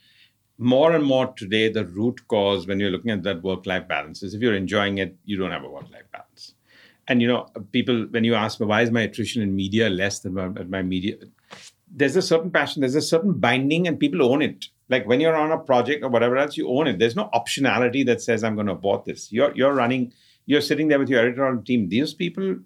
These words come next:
the, your team, you don't need to really won-, worry that much about motivation as compared to some other companies,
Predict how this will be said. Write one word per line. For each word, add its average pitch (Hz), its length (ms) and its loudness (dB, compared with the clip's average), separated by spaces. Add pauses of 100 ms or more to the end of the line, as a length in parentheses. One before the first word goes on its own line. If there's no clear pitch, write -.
the, 131 320 0
your 131 240 2
team, 175 340 -2
you 180 80 4
don't 196 160 2
need 196 140 0
to 190 80 0
really 151 260 4
won-, 131 400 2
worry 120 240 4
that 113 320 -2
much 156 220 -4
about 120 260 2
motivation 104 540 -2
as 92 100 -8
compared 98 280 -4
to 90 40 -14
some 95 160 -6
other 92 160 -6
companies, - 560 -12